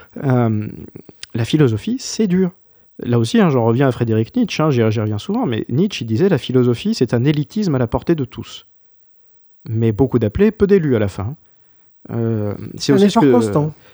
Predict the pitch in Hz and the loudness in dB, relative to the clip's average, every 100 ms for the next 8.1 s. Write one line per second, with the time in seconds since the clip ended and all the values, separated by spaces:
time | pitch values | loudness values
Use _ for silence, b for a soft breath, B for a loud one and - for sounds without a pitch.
0 | _ - 214 160 127 120 113 107 127 - | _ -2 2 2 2 0 0 -2 -4 -2
1 | 208 147 127 131 131 139 147 - 135 104 | 0 0 0 2 2 4 2 2 0 0
2 | 113 113 110 117 127 - 117 120 120 120 | -4 -4 -2 0 0 0 -2 -2 0 0
3 | 123 180 - 120 117 117 107 113 120 190 | 2 2 0 -2 0 0 -2 -2 -2 -2
4 | - b b b b b - 123 147 208 | -4 b b b b b -2 0 2 2
5 | 123 151 175 - 131 123 113 107 104 185 | 2 0 -2 -2 -4 -2 -2 -2 -2 -4
6 | - 113 131 208 - - 135 - 180 156 | -2 0 0 0 -4 -4 -2 0 -2 -2
7 | _ _ _ _ _ _ 127 113 - 160 | _ _ _ _ _ _ -4 -4 -2 -2